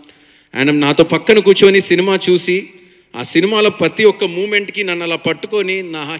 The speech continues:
చేతి అలా పట్టుకొని, "వంశీ, you made a classic, man. You made a epic. Believe it" అని ఆయన చెప్పిన మాటలు.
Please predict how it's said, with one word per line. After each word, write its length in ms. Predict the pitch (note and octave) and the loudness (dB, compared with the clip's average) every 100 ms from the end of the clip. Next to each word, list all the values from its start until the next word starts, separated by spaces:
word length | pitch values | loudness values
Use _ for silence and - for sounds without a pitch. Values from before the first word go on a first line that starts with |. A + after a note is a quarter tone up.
| - | -6
చేతి 160 | F3 G3+ | -6 -4
అలా 120 | F#3 | -10
పట్టుకొని, 640 | D3+ D3+ F3 F#3 E3 E3+ F3+ _ _ _ G#2+ | -10 -12 -10 -8 -6 -8 -10 _ _ _ -16
"వంశీ, 520 | C#3 E3 - F3+ D#3 | -12 -12 -10 -8 -6
you 80 | D#3 | -8
made 260 | D3+ E3 | -6 -6
a 40 | D#3 - D3+ | -6 -8 -6
classic, 340 | C#3+ - D3+ B2+ | -6 -6 -10 -10
man. 340 | B2 G#2 A2 | -14 -14 -12
You 140 | C#3 E3 | -8 -4
made 140 | E3+ | -4
a 200 | D#3 E3+ | -4 -6
epic. 280 | E3+ G#3 F#3 - - B2 | -4 0 -2 -2 -20 -6
Believe 280 | F#3+ A#3 B3+ | 2 4 6
it" 100 | A#3+ - - - - _ | 4 0 -18 -20 -20 _
అని 140 | C#3+ D#3 | -12 -8
ఆయన 160 | D#3 D#3 | -8 -6
చెప్పిన 260 | E3 F#3+ F3+ | -6 -4 -4
మాటలు. 600 | D#3+ E3 F3 F3+ F#3+ | -2 -4 -2 0 0